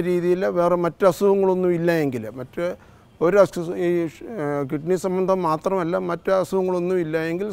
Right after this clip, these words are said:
സാധാരണ രീതിയിൽ, ഏഹ്, കുടിക്കുന്ന വെള്ളത്തിനെക്കാട്ടിൽ കൂടുതൽ കുടിക്കണം ഈ ചൂടുകാലമാകുമ്പോൾ. കാരണം നമ്മുടെ ഈ വെള്ളത്തിൻ്റെ ഒരു അംശം നമ്മുടെ വിയർപ്പായിട്ട് നഷ്ടപ്പെട്ടു പോകും. അല്ലെങ്കിൽ അതുപോലുള്ള എന്തെങ്കിലും, ആ, നമ്മുടെ ശ്വാസം, ആ, വിടുന്ന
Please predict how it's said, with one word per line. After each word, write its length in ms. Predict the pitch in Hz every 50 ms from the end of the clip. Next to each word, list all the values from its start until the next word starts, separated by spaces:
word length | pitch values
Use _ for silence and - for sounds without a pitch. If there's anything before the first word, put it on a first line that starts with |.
| - -
സാധാരണ 400 | 185 175 175 185 180 180 185 175 160 170
രീതിയിൽ, 300 | 165 151 175 180 185 202 - 254 - - - - - - - - _ _ - - - - 254
ഏഹ്, 180 | 247 - 254 220 170
കുടിക്കുന്ന 340 | 175 175 175 - 190 190 185 175
വെള്ളത്തിനെക്കാട്ടിൽ 680 | 175 170 170 160 175 175 175 160 165 175 165 160 208 226 220 - 285
കൂടുതൽ 320 | 226 233 226 220 214 208 208 202 214 196
കുടിക്കണം 340 | 170 170 160 - 170 160 156 170
ഈ 40 | 175 160 - 180
ചൂടുകാലമാകുമ്പോൾ. 680 | 185 196 349 339 247 175 160 143 135 131 139 139 - -
കാരണം 340 | 156 160 170 180 180 180 196 214 240 - - - - - - -
നമ്മുടെ 260 | 160 170 175 175 175 175 170 - - 170 165
ഈ 20 | 165 165 165 160 160 156 147 143 143 131 139 - - 175
വെള്ളത്തിൻ്റെ 460 | 156 165 180 180 - 196 185 180 180 180
ഒരു 80 | 175 175 170
അംശം 320 | 170 156 - - 170 175 170 156 175 160 156
നമ്മുടെ 200 | 156 160 160 151 147
വിയർപ്പായിട്ട് 580 | 156 156 160 165 160 151 - 175 170 165 170 175 165 151
നഷ്ടപ്പെട്ടു 420 | - - 170 - 165 156 139 151 147 147
പോകും. 260 | 143 143 143 151 151 156 - - - - - - - -
അല്ലെങ്കിൽ 280 | 165 160 160 160 165 165 156
അതുപോലുള്ള 400 | 151 160 165 165 160 156 160 160 156 156
എന്തെങ്കിലും, 380 | 156 151 156 156 156 160 156 156 - - 156
ആ, 40 | 139 143 143 147 139 151 156
നമ്മുടെ 220 | 156 156 151 151 139 -
ശ്വാസം, 420 | 156 147 151 151 - - 165 151 160 - - - 180
ആ, 40 | 147 139 135 139 139
വിടുന്ന 220 | 147 151 151 151